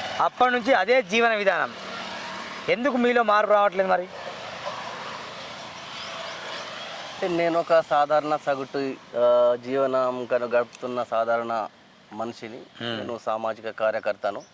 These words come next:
Speaker 1: Hmm.
Speaker 2: But నేను సామాజిక సేవలు అనేటివి నాకేం కొత్త కాదు.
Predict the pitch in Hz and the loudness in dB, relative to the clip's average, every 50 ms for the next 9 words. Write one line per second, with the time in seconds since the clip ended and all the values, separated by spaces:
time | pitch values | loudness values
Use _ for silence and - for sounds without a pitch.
0 | - - _ - 120 117 117 110 107 107 104 101 104 104 - - - - - - | -20 -20 _ -10 -8 -6 -6 -6 -8 -8 -12 -14 -18 -20 -20 -20 -20 -20 -20 -20
1 | - _ _ _ _ _ _ _ _ _ _ _ - - _ - 151 160 156 165 | -20 _ _ _ _ _ _ _ _ _ _ _ -16 -14 _ -2 -2 -2 0 -2
2 | 165 160 - - - - - - 135 139 156 165 175 170 175 165 175 - - 170 | -2 -4 -6 -10 -16 -10 -4 -2 -2 0 0 0 -2 -2 -2 -4 -4 -2 0 2
3 | 160 156 160 156 160 160 156 156 156 143 156 156 151 147 147 139 - 147 135 127 | 4 4 4 4 2 0 0 0 -2 0 -2 -2 0 0 -2 0 -2 -4 -2 -2
4 | 135 123 - 135 123 123 120 113 113 120 - | -4 -2 0 0 2 2 2 2 0 -2 -8